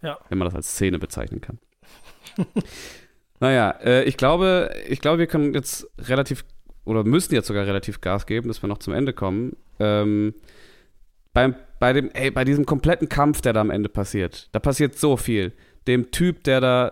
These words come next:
Speaker 2: der da die Wale so jagt, weißt du, der ja stolz drauf ist, dass er dem einen Wal irgendwie auch eine Flosse abgesäbelt hat,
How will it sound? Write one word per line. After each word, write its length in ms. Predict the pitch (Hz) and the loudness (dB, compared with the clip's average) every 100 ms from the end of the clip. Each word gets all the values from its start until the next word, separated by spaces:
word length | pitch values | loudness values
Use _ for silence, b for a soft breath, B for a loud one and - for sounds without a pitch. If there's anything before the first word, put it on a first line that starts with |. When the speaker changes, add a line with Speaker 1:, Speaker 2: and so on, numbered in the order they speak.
| - | -2
Speaker 2:
der 100 | 120 | 0
da 100 | 117 | 2
die 220 | 113 110 | 0 0
Wale 360 | 107 113 147 123 | 4 4 4 2
so 140 | 110 | 2
jagt, 560 | 101 95 90 131 - - | 2 2 2 0 -4 -4
weißt 240 | 107 110 | -2 -2
du, 40 | 120 | -2
der 160 | 107 | 0
ja 280 | 104 104 104 | 2 2 0
stolz 340 | - - 117 - | -2 0 0 2
drauf 200 | 117 110 | -2 0
ist, 180 | 113 - | -2 -2
dass 80 | 107 | 0
er 80 | |
dem 180 | 104 107 | 0 0
einen 300 | - 110 110 | 2 2 2
Wal 220 | 104 107 | 2 4
irgendwie 300 | 110 110 107 | 2 2 2
auch 180 | 90 104 | 2 2
eine 180 | 113 104 | 0 -2
Flosse 480 | - 113 127 - - | -2 0 0 0 -2
abgesäbelt 680 | - - 98 98 92 95 | -2 -4 -2 -2 -2 -4
hat, 260 | 104 120 - | -4 -6 -8